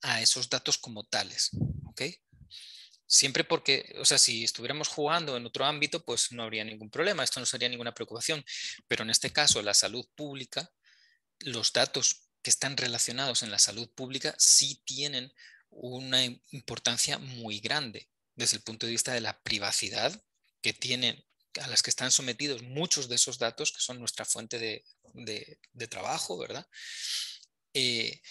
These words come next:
y que no podemos perder, no se pueden alterar, que, que, que de alguna manera no puede, tienen que tener una protección absoluta para evitar su fuga o su publicación.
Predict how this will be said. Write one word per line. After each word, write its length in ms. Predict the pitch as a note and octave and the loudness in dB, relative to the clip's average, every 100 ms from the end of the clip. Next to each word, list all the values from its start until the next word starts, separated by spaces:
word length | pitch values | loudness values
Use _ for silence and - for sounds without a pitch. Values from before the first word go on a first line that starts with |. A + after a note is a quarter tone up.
| - - | -18 -8
y 100 | C#3+ | 2
que 100 | C3 | 2
no 140 | B2+ | 2
podemos 300 | C3 C3 B2 | 0 2 2
perder, 540 | - - B2 C3 C#3+ C3 | 0 -4 2 4 4 4
no 100 | B2 | 2
se 140 | A#2 | 2
pueden 320 | A#2+ A#2+ A#2 | 2 0 0
alterar, 720 | G2+ G#2+ A3 A#2 C3 C3+ C#3+ - - - _ _ - | -2 -4 0 4 4 4 0 -8 -16 -18 _ _ -4
que, 320 | A2 G#2+ - | -2 -2 -2
que, 160 | A#2 - _ _ - - | -6 -6 _ _ -20 -12
que 120 | - C3 | -2 0
de 80 | |
alguna 260 | A2+ A2+ A#2+ | 0 0 -2
manera 240 | A#2 A#2+ | 2 2
no 180 | A2+ A2+ | 0 -4
puede, 220 | - A#2 - - | 0 -2 -2 -4
tienen 260 | A#2 A#2+ | -2 0
que 80 | A#2 | -2
tener 320 | - A2+ A#2+ | -2 -2 -2
una 260 | A2 C3 B2+ _ _ _ _ _ | -2 -8 -10 _ _ _ _ _
protección 680 | B2+ B2 - - - C3 C3 - | -4 -2 2 4 6 4 0 -2
absoluta 800 | C3 - A2 G2+ C3+ D3+ D3+ | 6 6 6 2 0 2 0
para 180 | - G#2 | 2 0
evitar 320 | G#2 G#2 B2 | 0 -2 4
su 180 | A#2 A2+ | 6 6
fuga 560 | - C3+ D#3 D3 D#3+ E3 | 2 0 0 0 -2 -4
o 60 | C3 | 2
su 180 | - A2 | 2 2
publicación. 840 | A2+ G#2+ - - - C3 D3 C#3+ | -6 -6 -6 -4 -2 -2 -4 -8